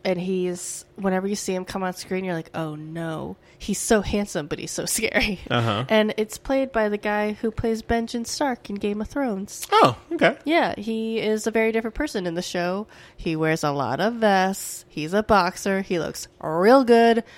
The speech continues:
Speaker 1: He's got a real Aragorn vibe, and that his hair is always seemingly wet.
Speaker 2: It was pretty wet in Game of Thrones, too, despite being in the north.
Speaker 1: I mean, well, 'cause it's always getting icy and then melting.
Speaker 2: I guess.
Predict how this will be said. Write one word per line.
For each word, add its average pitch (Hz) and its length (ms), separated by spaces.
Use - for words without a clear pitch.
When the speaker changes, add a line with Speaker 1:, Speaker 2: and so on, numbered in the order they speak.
Speaker 1:
He's 208 160
got 190 160
a 180 60
real 202 240
Aragorn 208 580
vibe, 226 380
and 180 160
that 175 160
his 175 160
hair 185 240
is 196 120
always 226 260
seemingly 233 460
wet. - 460
Speaker 2:
It 427 140
was 440 200
pretty 427 300
wet 247 340
in 202 280
Game 214 200
of 202 80
Thrones, 202 400
too, 143 280
despite 147 340
being 160 140
in 143 100
the 113 80
north. 113 500
Speaker 1:
I 254 80
mean, 277 420
well, 269 140
'cause 285 280
it's 269 160
always 269 220
getting 247 200
icy 254 280
and 247 80
then 247 120
melting. 220 640
Speaker 2:
I 320 60
guess. - 400